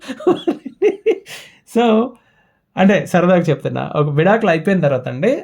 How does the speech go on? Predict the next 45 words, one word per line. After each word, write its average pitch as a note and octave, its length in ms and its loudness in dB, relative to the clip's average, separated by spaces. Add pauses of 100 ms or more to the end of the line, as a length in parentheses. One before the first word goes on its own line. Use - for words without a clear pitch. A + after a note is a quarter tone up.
భార్య E3 520 2 (180)
ఆవిడ C3+ 220 0
వేరే D3+ 320 4
పెళ్లి E3 260 0
చేసుకున్నట్లయితే C#3 840 -4
గనక A#2+ 440 -2 (120)
మెయింటెనెన్స్ C#3 420 -2
ఇవ్వాల్సిన C3+ 320 -2
అవసరం G#3+ 260 -2
లేదు. A2 140 -10 (540)
ఆ F3+ 60 2
విషయం A3 260 2
నీకు A3+ 200 -2
వచ్చి G#3+ 260 -2
చెప్పరు F#3+ 220 0
కదా, F3+ 340 0
నీ E3 100 0
దగ్గరికి D#3+ 280 2
వచ్చి, D#3 220 -2
"బాబు D#3 240 0
నేను C#3+ 240 0
చేసుకుంటున్నాను B2+ 460 -4
కాబట్టి, C3+ 540 -2 (560)
ఆ, C3 220 0
నాకు C#3 220 0
నువ్వు C#3+ 120 4
రేపు C#3 200 0
నుంచి D3 180 0
ఇవ్వాల్సిన C#3+ 340 0
అవసరం C3+ 200 -2
లేదని" C3 260 0
చెప్పరు C3+ 220 -2
కదా. C3 180 0
ఆవిడ A#2 120 0
పనిలో A#2 400 0
ఉంటారు, G3 300 0
కో-, F3+ 140 -2
పెళ్లి C#3+ 280 -2
పనిలో C#3+ 280 0
ఆవిడ, C#3 140 0
ఆవిడ C3 160 0
ఏదో C#3 160 0
ఉంటారు C#3 280 0
ఆవిడ. A#2+ 200 0
ఓకే, D3 340 -2